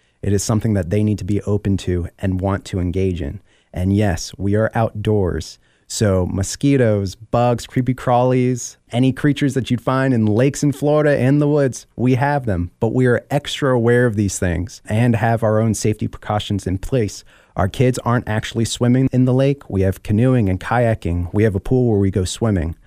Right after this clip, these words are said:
We play it safe. We know where we're at. We know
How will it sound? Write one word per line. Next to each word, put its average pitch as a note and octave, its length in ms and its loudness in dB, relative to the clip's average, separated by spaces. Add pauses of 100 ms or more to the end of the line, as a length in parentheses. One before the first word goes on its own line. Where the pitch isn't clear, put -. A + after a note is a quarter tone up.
(320)
We B2 100 2
play C3+ 320 0
it - 140 -4
safe. G#2+ 420 0 (160)
We G#2+ 160 0
know G#2+ 200 2
where B2 180 2
we're G#2 160 2
at. F#2+ 280 2
We G2 100 0
know G2+ 160 2